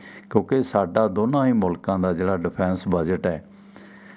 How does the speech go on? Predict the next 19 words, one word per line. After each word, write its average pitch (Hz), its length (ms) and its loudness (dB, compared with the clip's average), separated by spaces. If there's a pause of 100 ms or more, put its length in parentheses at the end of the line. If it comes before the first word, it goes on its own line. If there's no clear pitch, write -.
(720)
ਜੰਗੀ 110 440 4
ਹਥਿਆਰਾਂ 107 480 0
ਦਾ 104 140 4
ਜੋ 95 200 0
ਖਰੀਦੋ 95 400 0
ਫਰੋਖਤ 98 380 0
ਦਾ 90 160 0
ਬਜਟ 85 460 -2
ਹੈ, 98 200 -2
ਉਹ 120 160 0
ਸਾਡੀ 90 340 0
ਸਿੱਖਿਆ 107 500 -2
ਦੇ 107 120 0
ਬਜਟ 98 340 -2
ਨੂੰ, 98 160 2
ਸਾਡੀ 87 420 0
ਸਿਹਤ 123 400 0
ਦੇ 110 180 0
ਬਜਟ 95 300 -2